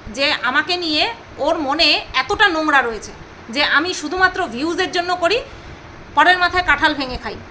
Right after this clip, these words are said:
ভাবো, আমি নাকি পরের মাথায় কাঁঠাল ভেঙে খাই, হায় রে। তাহলে আমার বাড়িতে নোটিশ আসতো,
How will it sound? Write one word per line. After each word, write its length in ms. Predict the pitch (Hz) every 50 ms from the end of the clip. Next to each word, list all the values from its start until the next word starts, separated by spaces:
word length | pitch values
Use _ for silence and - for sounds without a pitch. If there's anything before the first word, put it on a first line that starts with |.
| - - - 202
ভাবো, 380 | - 254 262 320 339 294 - - -
আমি 220 | - 262 285 349 370
নাকি 220 | 392 381 381 392
পরের 280 | 392 302 269 285 311 320
মাথায় 240 | 320 320 339 330
কাঁঠাল 360 | 311 262 240 240 285 294 302 285
ভেঙে 220 | 277 262 247 240
খাই, 220 | - 233 208 196 - - -
হায় 340 | - 269 240 226 214 208 202
রে। 200 | 220 277 277 226 - - - - - - - - - -
তাহলে 280 | - 247 277 311 320 349
আমার 280 | 302 262 254 311 359 349
বাড়িতে 320 | 381 381 381 381 403 392
নোটিশ 320 | 381 381 381 392 392 -
আসতো, 440 | 392 370 - - - 415 381 277 208